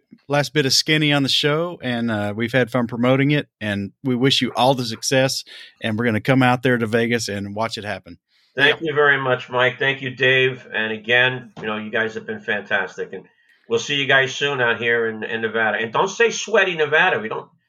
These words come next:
Speaker 2: there's no perspiration in Nevada.
Speaker 3: That's right.
Speaker 1: <laughs>
Speaker 3: It evaporates immediately.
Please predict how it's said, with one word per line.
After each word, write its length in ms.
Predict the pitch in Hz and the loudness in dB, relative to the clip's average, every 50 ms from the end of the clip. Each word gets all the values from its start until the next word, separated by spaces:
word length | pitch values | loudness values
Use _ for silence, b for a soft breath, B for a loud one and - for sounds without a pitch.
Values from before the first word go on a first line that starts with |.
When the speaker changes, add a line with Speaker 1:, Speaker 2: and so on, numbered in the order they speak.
| _ _ | _ _
Speaker 2:
there's 140 | - 151 - | -12 -8 -4
no 120 | 220 220 220 | -2 -2 -2
perspiration 760 | - 190 170 - - - 156 139 151 180 190 170 - 110 | 0 -2 -4 -4 -4 -4 -2 0 0 0 0 -2 -6 -8
in 100 | 98 95 | -8 -8
Nevada. 520 | 92 92 90 98 95 92 90 87 87 85 - _ _ _ _ _ | -8 -10 -8 -8 -8 -8 -8 -10 -12 -16 -20 _ _ _ _ _
Speaker 3:
That's 280 | - 170 151 139 - 202 | -4 -2 -2 0 0 -2
right. 260 | 185 190 190 175 120 - | 0 0 -2 -2 -4 -8
Speaker 1:
<laughs> 340 | - - 170 - _ - - | -10 -10 -10 -10 _ -10 -6
Speaker 3:
It 100 | 160 156 | -4 -4
evaporates 800 | 165 147 - 196 185 190 185 - 208 185 190 190 190 165 - - | -4 0 2 2 2 2 2 0 0 2 2 0 0 -2 -4 -6
immediately. 640 | 156 147 165 190 196 185 151 113 - - 110 104 - | -6 -4 -4 -4 -4 -4 -6 -6 -8 -10 -16 -18 -18